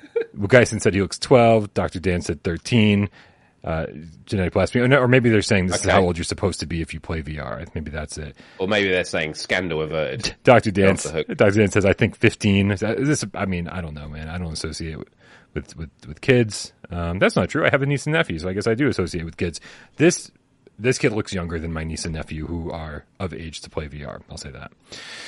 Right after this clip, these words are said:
Speaker 1: Um, okay, <laughs> let's tackle a few tips before we move on to the next, uh, the next news story. We got Don Can ninety-four with the,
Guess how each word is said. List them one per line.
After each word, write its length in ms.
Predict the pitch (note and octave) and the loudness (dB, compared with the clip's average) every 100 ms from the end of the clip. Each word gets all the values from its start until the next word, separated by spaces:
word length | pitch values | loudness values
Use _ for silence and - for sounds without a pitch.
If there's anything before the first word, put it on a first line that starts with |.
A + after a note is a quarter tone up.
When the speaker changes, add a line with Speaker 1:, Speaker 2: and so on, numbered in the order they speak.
| - - - - - - | -16 -16 -18 -20 -18 4
Speaker 1:
Um, 460 | B2+ C3 C3 C3 G#2+ - - - - _ - | 8 10 8 4 -2 -14 -12 -12 -12 _ 0
okay, 280 | A2 G2+ D#2+ | 2 2 0
<laughs> 60 | - B2+ - - B2+ D3+ | -8 -2 -2 -2 2 2
let's 160 | - | 4
tackle 280 | B2+ B2 A#2+ | 4 6 4
a 60 | F#2 | 2
few 160 | G2 | -2
tips 240 | - F2 - | 0 0 0
before 200 | E2 F2 | -2 0
we 60 | |
move 140 | F2 E2+ | 0 -2
on 120 | E2 | -4
to 120 | - | -4
the 80 | D#2+ | -4
next, 440 | E2 - - - _ _ _ - - | -4 -4 -14 -18 _ _ _ -14 -12
uh, 300 | - C#2+ - - | -10 -12 -16 -12
the 100 | G2 F2 | -6 -4
next 200 | D#2+ F#2 | -4 -4
news 160 | E2 | -6
story. 320 | - D#2+ D#2+ - - - | -4 -4 -4 -8 -18 2
We 80 | B2+ | 6
got 220 | C3+ A2+ | 6 6
Don 380 | D#3 D#3 D3 D3 - _ - | 6 8 4 0 -8 _ 2
Can 440 | D#3+ A#2+ G2 F#2+ - _ _ - | 4 6 2 -2 -8 _ _ -4
ninety-four 680 | G#2 G2+ - A#2 F#2 F2 - _ | 0 0 4 6 6 2 -6 _
with 200 | - G2 | -2 0
the, 280 | F#2+ F#2+ | 2 2